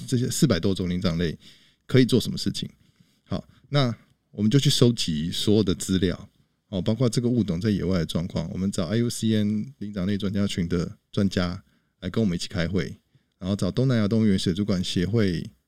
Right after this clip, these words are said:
的人，然后还有我们自己灵长类 committee，就是灵长类委员会，我是委员会的 chair，就是主席。对，那，那大家一起坐下来讨论，然后收集非常，非常多资料。然后后来我们就是根据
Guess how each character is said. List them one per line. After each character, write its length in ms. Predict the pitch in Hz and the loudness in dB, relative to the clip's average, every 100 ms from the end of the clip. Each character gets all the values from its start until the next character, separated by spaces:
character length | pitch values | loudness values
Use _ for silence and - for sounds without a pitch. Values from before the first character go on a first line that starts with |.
| _ | _
的 160 | - 80 | -6 -2
人， 360 | 85 78 107 120 _ _ _ | 0 2 0 -2 _ _ _
然 140 | 87 95 | -6 -2
后 60 | |
还 80 | 104 | 2
有 80 | 104 | 2
我 80 | 90 | 2
们 120 | 85 | -2
自 120 | - | -6
己 380 | 113 92 85 76 | -6 -4 -2 -2
灵 160 | 85 101 | -2 0
长 160 | 92 | 0
类 100 | 95 | 0
committee， 540 | 90 90 98 101 92 - | -2 0 -2 0 -2 -2
就 100 | 92 | -2
是 160 | 98 | 0
灵 160 | 87 98 | 0 0
长 140 | 104 | 0
类 240 | 92 92 82 | -2 -2 -2
委 160 | 85 | -4
员 100 | 78 | -4
会， 180 | 82 95 | -2 -2
我 140 | 87 98 | 0 -2
是 80 | 139 | 2
委 120 | 104 | 2
员 100 | 101 | 2
会 160 | 117 92 - - | 2 0 -4 -12
的 260 | - 85 - | -10 -8 -4
chair， 340 | - 107 73 | 0 0 -2
就 160 | - 87 | -8 -8
是 100 | 92 | -6
主 160 | - | -6
席。 280 | - - - - - _ _ - _ | -6 -6 -8 -18 -20 _ _ -20 _
对， 140 | 104 107 | -4 0
那， 200 | 110 107 - - _ _ _ | -2 -2 -10 -20 _ _ _
那 340 | 135 120 107 95 - _ _ _ _ _ - 117 | 0 2 2 0 -6 _ _ _ _ _ -6 2
大 100 | 127 | 4
家 140 | 123 | 6
一 20 | |
起 120 | 110 90 | 4 2
坐 120 | 110 | 2
下 120 | 101 | 0
来 60 | 98 | -4
讨 160 | 92 | -4
论， 200 | 90 95 - _ - | -2 -4 -6 _ -4
然 100 | 107 | -2
后 60 | 127 | 2
收 140 | 127 | 2
集 120 | 113 | 2
非 180 | 101 120 | 0 0
常， 260 | 107 104 95 | 2 0 2
非 80 | |
常 140 | 101 90 | 0 0
多 140 | 90 | -4
资 160 | - - | -4 -6
料。 180 | 78 - _ _ _ | -8 -12 _ _ _
然 100 | 113 | -2
后 60 | 117 | 4
后 100 | 156 | 4
来 100 | 113 | 6
我 60 | |
们 160 | 104 95 | 4 2
就 100 | 123 | 0
是 200 | 113 117 - - | -2 -4 -6 -2
根 220 | 120 123 | 2 4
据 400 | 113 127 107 90 | 4 6 4 2